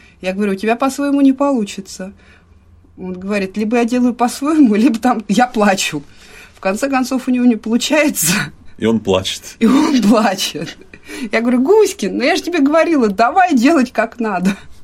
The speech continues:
Speaker 2: Ну, что ещё там интересного
Speaker 1: Так, там
Speaker 2: написано в твоей
Speaker 1: интересно
Speaker 2: статье?
Speaker 1: ещё...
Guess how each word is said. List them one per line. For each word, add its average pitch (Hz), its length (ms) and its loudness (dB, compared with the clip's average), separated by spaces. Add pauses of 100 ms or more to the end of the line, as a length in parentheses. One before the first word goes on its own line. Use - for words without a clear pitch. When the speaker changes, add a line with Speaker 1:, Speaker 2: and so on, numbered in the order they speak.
(800)
Speaker 2:
Ну, 117 140 0
что 123 200 0
ещё 110 180 -2
там 90 200 -2
интересного 92 480 -2
Speaker 1:
Так, - 100 -12
там 214 200 -6
Speaker 2:
написано 220 400 -2
в 240 100 -2
твоей 185 160 2
Speaker 1:
интересно 208 200 0
Speaker 2:
статье? 202 180 -2
Speaker 1:
ещё... 233 400 -6